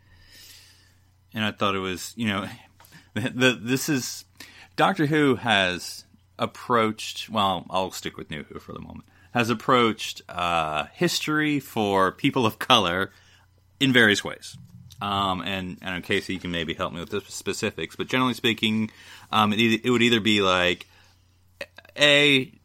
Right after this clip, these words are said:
act, you know, wh-, whether it's Martha or Bill or whoever, and it was like, you know,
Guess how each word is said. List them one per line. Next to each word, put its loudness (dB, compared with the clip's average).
act, 2
you -2
know, -2
wh-, -2
whether -2
it's -8
Martha 2
or -4
Bill -2
or 0
whoever, 2
and -4
it -4
was -6
like, -4
you -10
know, -6